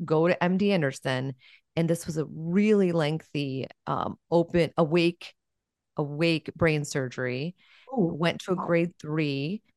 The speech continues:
Speaker 1: And, uh, after that surgery, he had a couple mini strokes.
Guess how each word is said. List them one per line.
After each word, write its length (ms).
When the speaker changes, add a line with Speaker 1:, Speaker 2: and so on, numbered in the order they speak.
Speaker 1:
And, 680
uh, 580
after 420
that 280
surgery, 720
he 240
had 260
a 60
couple 340
mini 300
strokes. 640